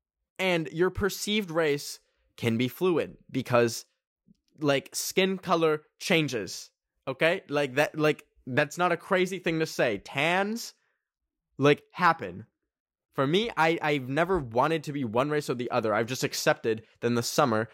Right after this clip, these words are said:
I get a little toasty. And in the winter, I look like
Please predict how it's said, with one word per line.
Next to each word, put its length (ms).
I 140
get 200
a 40
little 240
toasty. 540
And 140
in 60
the 80
winter, 440
I 140
look 260
like 280